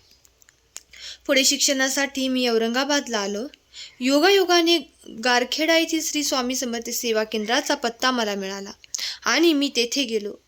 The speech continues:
केंद्रात श्री स्वामी महाराज पुण्यतिथी सप्ताह सुरू होता. त्यावेळी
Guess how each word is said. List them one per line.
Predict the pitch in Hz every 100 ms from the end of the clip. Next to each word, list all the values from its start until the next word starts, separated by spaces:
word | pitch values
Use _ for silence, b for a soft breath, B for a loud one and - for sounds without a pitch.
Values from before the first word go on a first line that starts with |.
| B B -
केंद्रात | 277 262 269 339
श्री | 349 285
स्वामी | 285 277 247
महाराज | 240 233 233 226
पुण्यतिथी | - 247 233 226 214 254
सप्ताह | 277 269 - 233 226 - _ _ _ _ _ _ _ - - 277 349
सुरू | 349 - 262 247
होता. | 226 214 202 - - _ _ _ B B B -
त्यावेळी | 247 247 294 262